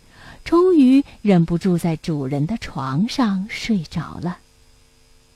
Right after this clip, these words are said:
等阿来睡熟了，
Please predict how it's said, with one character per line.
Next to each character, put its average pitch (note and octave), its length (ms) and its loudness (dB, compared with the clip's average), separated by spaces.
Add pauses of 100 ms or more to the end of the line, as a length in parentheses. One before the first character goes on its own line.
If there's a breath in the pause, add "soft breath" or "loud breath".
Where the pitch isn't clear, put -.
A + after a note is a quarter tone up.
(960 soft breath)
等 G3 160 4
阿 G#3+ 200 -2
来 G3 400 0
睡 A#3 260 -2
熟 F#3 380 -4
了， C4+ 200 -4